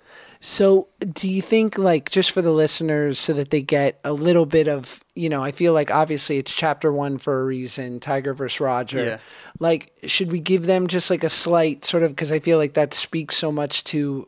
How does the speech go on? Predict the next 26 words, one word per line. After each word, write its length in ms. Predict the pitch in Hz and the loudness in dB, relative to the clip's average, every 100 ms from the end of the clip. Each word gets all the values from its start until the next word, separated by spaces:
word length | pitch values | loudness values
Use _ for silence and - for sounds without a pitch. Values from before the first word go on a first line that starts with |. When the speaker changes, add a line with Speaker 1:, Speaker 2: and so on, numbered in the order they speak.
| - | -12
Speaker 1:
um, 480 | 151 135 123 120 95 _ - | -10 -10 -10 -12 -12 _ -12
so 260 | - 170 | -4 -2
much 220 | 151 143 | -2 -4
of 100 | 147 | -4
what 200 | 135 143 | -4 -4
the 80 | 139 | -6
book 300 | 131 139 - - | -4 -6 -6 -8
is 220 | 139 - | -6 -4
about 440 | 127 127 131 131 | 0 2 2 0
and, 180 | 120 113 | -6 -8
and 480 | 131 127 113 113 104 - - - _ - | -8 -6 -6 -8 -10 -18 -20 -20 _ -4
kind 180 | 165 | 0
of, 100 | 160 151 | 0 0
was 160 | 151 | 0
that, 280 | 180 185 - - - - | 2 0 -2 -16 -20 -2
was 260 | 175 165 | 0 0
that 340 | 170 180 185 - | 0 2 2 2
first 240 | 190 175 | 0 2
chapter 440 | - 165 160 180 165 | 0 0 0 0 0
what, 360 | 151 156 - | 2 0 -2
what, 420 | 156 147 151 143 | -6 0 0 0
um, 480 | 147 143 143 135 117 _ _ _ _ - | -4 -6 -6 -8 -10 _ _ _ _ -6
instigated 920 | 165 - - 165 165 165 170 151 151 | -4 -4 -2 2 2 4 2 -2 -4
the 140 | 170 | -2
entire 400 | 156 147 156 151 | -2 0 2 2
book? 380 | 139 165 247 - | 2 0 0 -6